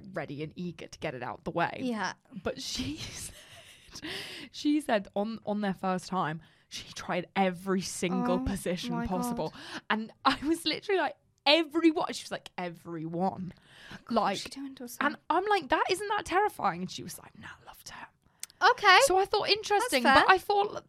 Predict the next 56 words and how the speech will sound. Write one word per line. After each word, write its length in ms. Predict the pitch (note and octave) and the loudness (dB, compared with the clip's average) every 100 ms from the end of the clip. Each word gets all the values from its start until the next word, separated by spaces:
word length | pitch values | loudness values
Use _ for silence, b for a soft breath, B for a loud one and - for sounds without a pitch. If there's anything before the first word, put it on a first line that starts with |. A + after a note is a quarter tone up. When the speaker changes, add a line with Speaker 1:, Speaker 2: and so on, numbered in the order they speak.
| C#4+ | 0
Speaker 1:
like, 220 | E4 F#4+ | 0 2
you 100 | F4+ | 2
know, 220 | D#4 G3+ | 2 0
trial, 600 | - - E4+ F#4+ A4+ - - | -4 -4 -2 0 0 -2 -8
trial 400 | - D4+ D#4+ F4+ | -2 4 4 4
and 80 | C#4 | 4
error. 240 | A#3+ A#3+ | 4 4
Speaker 2:
Well, 240 | F#3 - E4+ | 2 2 4
I 160 | A#4 C5+ | 4 6
guess 180 | D5+ - | 4 2
that's 200 | A#4+ - | 0 2
good 140 | C5 C5 | 0 0
then, 160 | B3+ | -2
'cause 100 | A#3+ | -2
she 140 | A3+ D4 | -6 0
found 200 | E4+ D#4+ | 2 2
what 100 | C#4+ | 0
she 120 | - | -2
liked. 580 | D4 D4 C3+ - - - - | -2 0 -2 -8 -16 -16 -8
Speaker 1:
Yeah. 380 | G3 A3 G3+ F3+ | 0 4 4 4
Speaker 2:
You 100 | G4+ | 4
know, 80 | F#3 | 4
'cause 220 | - D#4+ - - | 2 -2 -2 -4
it's 220 | D#4 - | -2 0
so 180 | F#4+ G4 | 2 2
interesting 440 | G#4+ F#4 D4 B3+ | 0 -4 -6 -4
when 120 | A3+ | -4
people 300 | G#3+ C#4+ C4+ | -2 -4 -4
then 180 | B3 B3 | -4 -4
have 280 | B3 A#3 A#3 - | -2 -4 -4 -10
sex 300 | - C#4+ A3 | -4 -4 -4
for 60 | G#3+ | -10
the 60 | |
first 240 | G#3+ A#3 A3+ | -2 -2 -2
time 160 | A#3+ | -6
and 80 | A3 | -6
they 80 | G#3 | -6
say, 180 | G3 F#3 B B B | -8 -10 B B B
"Fuck 180 | - - | -8 -6
me, 120 | A3+ | -6
it's 120 | - | -6
so 220 | - G#3 G#3 | -6 -4 -4
underwhelming." 540 | G#3+ G3+ G#3 F#3+ - F#3+ b b b | -6 -6 -6 -8 -10 -16 b b b
Yes, 720 | C#3 A3 A4 A#4 C5 C5+ C#5 - | -20 -20 -12 0 2 2 0 -2
because 480 | G4+ - A4 A#4 G#4+ | -6 0 4 4 4
Speaker 1:
I 20 | |
Speaker 2:
you've 80 | - | -4
Speaker 1:
think 160 | G4+ | -4
Speaker 2:
built 280 | G4+ G4+ - | 0 0 2
up 160 | G4 F#4+ | 0 2
everything 440 | F#4+ F#4 F4 F#4+ | 0 0 -2 -2
in 100 | E4+ | 0
your 80 | D#4 | 0
mind, 280 | D#4 D#4 G#3+ | 2 2 0
but 80 | |
also 20 | - | 0